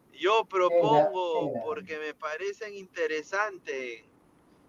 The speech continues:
Speaker 1: y Ángel Guillermo Hoyos y Javier Torrente, ambos vienen con bastante experiencia dirigiendo. Ahí está.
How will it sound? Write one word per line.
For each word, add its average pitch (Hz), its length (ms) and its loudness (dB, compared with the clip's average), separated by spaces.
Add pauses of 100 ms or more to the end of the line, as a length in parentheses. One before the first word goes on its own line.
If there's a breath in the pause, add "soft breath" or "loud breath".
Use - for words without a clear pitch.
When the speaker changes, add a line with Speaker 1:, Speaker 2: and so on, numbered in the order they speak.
(480)
Speaker 1:
y 170 300 -6
Ángel 170 440 0
Guillermo 190 540 -2
Hoyos 185 1000 0 (120)
y 143 140 -20
Javier 180 500 -2
Torrente, 170 960 -4 (600)
ambos 190 480 0
vienen 208 360 -10
con 160 220 -6
bastante 196 460 -10
experiencia 190 800 2
dirigiendo. 147 1000 0 (1000)
Ahí 104 140 -6
está. 135 440 4